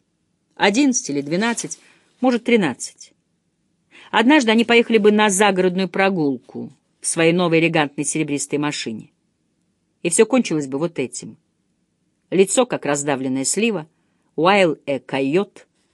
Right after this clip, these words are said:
зловещая красота паутины трещин на ветровом стекле.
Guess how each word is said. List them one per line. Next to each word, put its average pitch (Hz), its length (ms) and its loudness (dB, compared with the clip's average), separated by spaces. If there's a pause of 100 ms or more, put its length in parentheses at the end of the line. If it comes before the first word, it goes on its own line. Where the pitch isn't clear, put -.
(500)
зловещая 180 800 0
красота 143 500 -6
паутины 143 460 -6
трещин 190 500 -2
на 185 80 -4
ветровом 170 440 -6
стекле. 147 500 -10